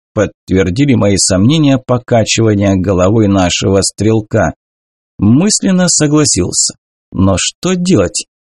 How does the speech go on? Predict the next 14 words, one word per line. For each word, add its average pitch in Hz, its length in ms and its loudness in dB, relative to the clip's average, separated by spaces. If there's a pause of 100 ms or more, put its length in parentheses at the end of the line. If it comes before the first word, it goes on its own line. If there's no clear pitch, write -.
(140)
Это 117 320 -2
же 107 140 0
как - 300 -4
раз 117 300 0 (120)
та 107 240 -2
концепция, 92 1000 -2 (200)
которая 131 680 0
и 139 140 0 (120)
позволит 127 640 0
мне 117 160 2
встать - 480 -2
на 107 120 2
один 101 380 0
уровень 147 460 2